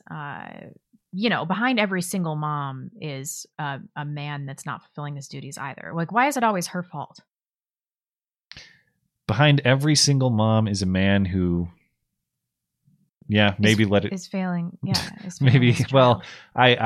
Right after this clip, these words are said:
Speaker 2: I'm sure there, there are probably faults on both sides, depending on, who knows? I don't know. I,
Speaker 1: Yeah,
Speaker 2: I
Speaker 1: but
Speaker 2: just,
Speaker 1: some
Speaker 2: every
Speaker 1: single moms have literally made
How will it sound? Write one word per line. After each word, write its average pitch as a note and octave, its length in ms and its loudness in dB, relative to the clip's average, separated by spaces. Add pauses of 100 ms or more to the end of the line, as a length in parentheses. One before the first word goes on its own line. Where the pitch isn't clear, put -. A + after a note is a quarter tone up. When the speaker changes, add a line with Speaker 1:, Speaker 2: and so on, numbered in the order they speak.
Speaker 2:
I'm G#2+ 140 2
sure A#2 280 4
there, F#2+ 240 4 (180)
there G2 200 4
are F2+ 60 2
probably F2 760 0 (400)
faults F#2+ 420 0
on E2+ 180 0
both E2 240 0
sides, D#2+ 400 -4
depending F2 400 -4
on, F#2 60 -6
who C#3 180 4
knows? C#3 320 2
I G#2+ 80 -2
don't A2 80 2
know. F#2+ 180 0
I, G#2 120 -2
Speaker 1:
Yeah, G#2 180 0
Speaker 2:
I - 40 0
Speaker 1:
but - 100 2
Speaker 2:
just, - 120 -2
Speaker 1:
some D4 300 2
Speaker 2:
every B3 120 2
Speaker 1:
single B3 300 2
moms G#3 640 0
have G3 260 -6
literally G3 560 -2
made E3+ 460 -2